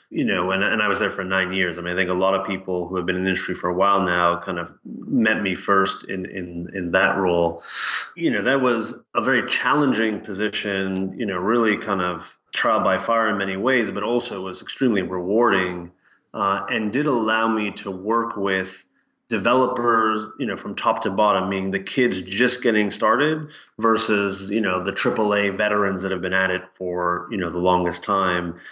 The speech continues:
as well as working in academia, working with government, working with,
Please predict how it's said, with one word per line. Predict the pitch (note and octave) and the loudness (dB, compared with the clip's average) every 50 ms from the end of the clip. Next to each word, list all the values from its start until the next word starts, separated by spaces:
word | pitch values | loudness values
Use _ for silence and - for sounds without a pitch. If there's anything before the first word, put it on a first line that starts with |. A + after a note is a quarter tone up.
| - - _ | -20 -10 _
as | - A#2+ G2+ G2 | -2 -2 0 0
well | G2 G#2+ A#2+ C3 B2+ A#2+ A2 | 0 0 2 2 2 2 2
as | G#2 G2+ G2 F#2+ F#2 - | 2 2 2 0 -2 -2
working | - G#2+ G#2 G2+ - G#2 G2+ G2+ | -2 -2 -2 -2 -4 -6 -6 -6
in | G2+ G2+ G#2 | -4 -2 0
academia, | G2+ G#2+ G#2+ - B2 G#2+ G2+ A2+ A2+ A2 G#2+ G2 F#2+ F#2 F2+ | 0 0 0 -2 -2 0 0 0 2 2 2 0 0 0 0
working | F2+ G2 G2+ G2+ - G#2+ G#2+ G#2+ A2 | 2 2 0 0 2 2 2 4 4
with | A2 G#2+ G#2+ | 4 2 2
government, | G#2 A#2 A2+ G#2+ G#2+ G2 F#2+ F#2+ F2+ F2 F2+ | 2 2 2 2 2 2 0 0 -2 -4 -4
working | F2+ G2 G2+ G2 - G#2+ G#2 G#2 | -4 -4 -4 -4 -4 -4 -4 0
with, | G#2 G#2+ G#2+ G#2 G#2 - | 2 2 2 2 0 -6